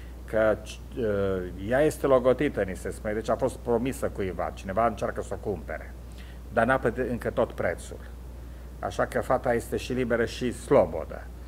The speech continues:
Adică nu este slobodă, este altuia, să fie clar. Deci, ea este cumva la jumatea drumului. Stăpânul ei a vândut-o, a pus-o la vânzare, cineva a plătit jumate din preț,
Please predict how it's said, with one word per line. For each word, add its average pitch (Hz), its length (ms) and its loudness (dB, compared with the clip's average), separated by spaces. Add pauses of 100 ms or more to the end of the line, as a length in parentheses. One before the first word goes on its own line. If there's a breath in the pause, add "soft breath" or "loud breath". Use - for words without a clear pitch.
(140 loud breath)
Adică 110 220 0
nu 123 60 2
este 123 180 0
slobodă, 101 380 6
este 95 200 2
altuia, 87 440 6
să - 140 -10
fie 92 240 -6
clar. 85 220 0
Deci, 85 280 -8 (380 loud breath)
ea 123 140 0
este 160 220 2
cumva 131 220 2
la 139 100 6
jumatea 117 380 2
drumului. 85 540 -2 (300 loud breath)
Stăpânul 131 540 0
ei 131 200 4
a 117 200 2 (340)
vândut-o, 113 600 4
a 95 60 4
pus-o 107 280 -2
la 104 120 4
vânzare, 87 720 -4 (320 loud breath)
cineva 113 400 6
a 127 80 8
plătit 127 380 2
jumate 110 380 2
din 107 180 0
preț, 101 360 -4